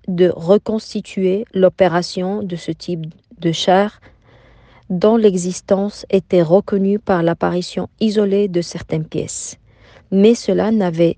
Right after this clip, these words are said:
été doc-, jamais été documenté en ce ni-, à ce niveau. Pour toutes ces raisons, on confère à cette charrette le caractère de transport funéraire rituel,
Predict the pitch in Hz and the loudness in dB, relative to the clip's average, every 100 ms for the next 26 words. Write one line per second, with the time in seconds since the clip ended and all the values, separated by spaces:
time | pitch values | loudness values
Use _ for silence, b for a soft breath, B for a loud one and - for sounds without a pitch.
0 | - 175 - 175 156 170 - 175 185 202 | -2 -2 0 0 0 -2 -4 -2 0 0
1 | 214 190 175 190 175 - 165 165 165 180 | 0 -2 -2 -2 -2 -2 -4 -4 -4 -2
2 | 208 254 _ _ - 202 - 160 156 - | -4 -6 _ _ -2 -2 -2 -4 -4 -6
3 | 175 175 160 147 - 160 _ _ _ _ | -6 -4 -6 -6 -10 -14 _ _ _ _
4 | b b b b b b - 208 - - | b b b b b b 2 2 2 0
5 | 311 - 208 185 180 180 214 269 b b | 0 4 6 6 4 0 -4 -6 b b
6 | b b - 196 190 - 247 254 - 180 | b b -2 0 0 0 0 0 0 0
7 | 165 190 - _ _ _ 202 185 190 - | 0 -4 -10 _ _ _ -2 0 -2 -2
8 | - 220 208 214 - - - b b b | 0 2 2 0 -2 -20 -20 b b b
9 | b 196 185 180 214 214 226 - 226 233 | b 2 2 4 2 2 0 0 -2 0
10 | 208 180 - 196 - - 208 220 - - | -2 -4 -4 -6 -6 2 4 4 -2 -4
11 | 180 160 151 165 _ _ - 175 165 165 | -2 -2 -2 -6 _ _ -4 -4 -2 -4
12 | - 175 | -4 -6